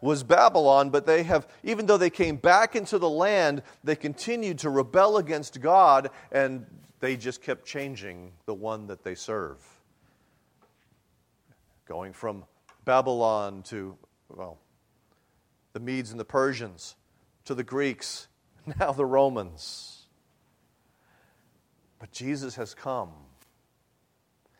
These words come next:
not that they might experience discipline, but Jesus has come that they might experience restoration,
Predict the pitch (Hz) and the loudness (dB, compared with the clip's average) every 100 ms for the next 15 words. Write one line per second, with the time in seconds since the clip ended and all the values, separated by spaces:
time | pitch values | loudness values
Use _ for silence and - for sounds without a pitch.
0 | _ _ - 131 165 160 143 127 117 107 | _ _ -2 2 2 2 -4 -2 -4 -6
1 | - - 123 117 110 - - 151 - - | -10 -12 -12 -10 -14 -12 -8 -8 -10 -20
2 | 82 78 _ _ _ _ _ _ _ _ | -20 -20 _ _ _ _ _ _ _ _
3 | _ 156 - 151 170 143 - - - 135 | _ -14 -8 -6 -6 -8 -14 -16 -8 -2
4 | 156 120 82 _ _ _ _ _ _ 117 | 0 -2 -6 _ _ _ _ _ _ -10
5 | 139 143 139 120 - 123 123 117 113 120 | -6 -4 -6 -6 -10 -10 -10 -8 -6 -6
6 | - 123 110 117 127 - | -6 -8 -6 -6 -6 -10